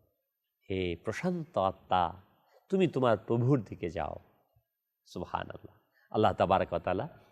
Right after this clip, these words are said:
আমাদের সকলকে ধৈর্য ধারণ করার, বিপদে ধৈর্য ধারণ করার, সেটা পারিবারিক, সামাজিক, অর্থনৈতিক, ব্যক্তিগত, বৈবাহিক, যে সমস্যাই হোক না কেন, এই সমস্যাকে মোকাবেলা করার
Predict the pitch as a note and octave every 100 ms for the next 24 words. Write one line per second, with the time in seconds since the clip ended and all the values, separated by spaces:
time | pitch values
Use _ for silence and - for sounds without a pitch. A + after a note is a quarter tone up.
0 | _ - F#2+ F2+ F2 - G#2 B2+ A#2+ D3+
1 | - - _ A2 C3+ B2+ A#2+ G2 F#2 F#2
2 | F2 E2 D#2+ D#2 D#2 _ _ _ _ _
3 | _ - B2+ - B2+ A#2 A2 F2+ A2+ G#2
4 | G2+ F#2 F2+ F2 - - - E3+ D#3+ C3+
5 | B2 - _ - A#2+ A#2+ A2+ A2 G#2 -
6 | - G#2+ A2+ G2 G#2 F2+ - - A#2 -
7 | G#2 G#2 - G#2 - - _ _ _ _
8 | _ _ G2+ C3 B2+ C3 A#2+ A#2 A2 G2+
9 | - - G2+ G#2+ C3 C3 C#3 A#2 A#2 -
10 | - _ _ - C3+ G3+ G#3 - C#3 C3+
11 | - - C3 A2+ - G2 F2 F2 D#2+ F2
12 | _ _ _ - - - G#2 G2+ G2 E2
13 | F2+ _ _ _ _ F2+ F2+ A2+ G#2+ G#2
14 | G2+ G#2 A2+